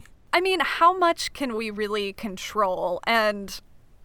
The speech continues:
Speaker 2: I don't know. I mean, personally, I just think censorship is completely ridiculous. I think, a-, as someone who watched the Rocky Horror Picture Show in fourth grade and turned out, like,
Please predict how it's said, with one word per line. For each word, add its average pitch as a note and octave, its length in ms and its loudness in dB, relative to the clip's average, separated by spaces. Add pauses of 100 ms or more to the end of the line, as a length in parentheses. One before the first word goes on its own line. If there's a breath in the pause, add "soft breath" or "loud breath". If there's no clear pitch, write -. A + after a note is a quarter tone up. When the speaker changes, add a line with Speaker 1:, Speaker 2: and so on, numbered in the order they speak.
(140)
Speaker 2:
I B3+ 140 0
don't G#3+ 180 2
know. F#3 220 -2
I A3+ 100 0
mean, A#3 240 -6
personally, B3+ 560 -4
I G#3+ 120 -2
just G3+ 180 -8
think F#3+ 160 -10
censorship F3+ 600 -8
is F3+ 140 -8
completely F#3+ 540 -10
ridiculous. F#3+ 800 -4
I G#3 80 -6
think, F3 400 -12 (100)
a-, F#3 140 4 (100)
as B3 200 4
someone B3 280 0
who A#3 140 -4
watched G3 380 -4
the G#3+ 60 -4
Rocky F#3+ 360 -2
Horror F#3 240 -2
Picture G#3 340 -10
Show F#3+ 300 -2
in G#3 240 -8
fourth G3+ 440 -8
grade G3 460 -4 (100)
and A3 220 -2
turned G3+ 300 -4
out, F#3 280 -2
like, G#3+ 200 -2